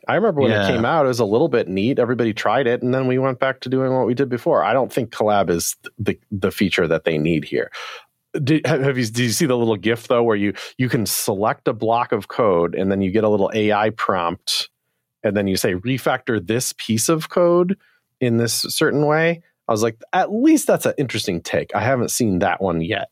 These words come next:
Speaker 1: you know?
Speaker 2: Like, I, I, the, mm, I'm gonna sound old. Ready? Here we go. I don't, I don't get the A I piece of it. Like, I, I c-, click the Z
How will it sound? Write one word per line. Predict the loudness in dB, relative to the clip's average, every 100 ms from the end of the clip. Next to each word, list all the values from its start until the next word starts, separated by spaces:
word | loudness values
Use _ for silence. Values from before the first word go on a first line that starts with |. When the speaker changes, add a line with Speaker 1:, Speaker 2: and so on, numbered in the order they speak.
| _
Speaker 1:
you | -2
know? | 0 0
Speaker 2:
Like, | 0 -2 -2 -6
I, | -2 -2 0
I, | -2
the, | 0 0 -2 -4 -20 _ -16 -8
mm, | -4 -2 2 4 4 4 0 -6 _ _ -10 -10 -8 -4
I'm | -2 0
gonna | 0 0
sound | 0 -2 -2
old. | -4 -4 -4 -8 _ _ -6
Ready? | -2 0 0
Here | -2 -4 -2 -2
we | -2
go. | -2 -2 -2 -6 -6 -4 -4 -4 -10 -12 -16 -16 _ _ _ _ _ -6
I |
don't, | 0 2 2 -2 _ -10
I | -4
don't | -2 -2 -2
get | -4
the | -2 -2
A | 0 0
I | 2 0 -2 -6 -10 -14 -14 _ -20 _ 0
piece | 0 2
of | 0
it. | 0 -2 -4
Like, | -4 -2
I, | -4 -4 -2
I | -4 -6
c-, | -10 -6
click | 0 0 0
the | -4
Z | -2 -2 -2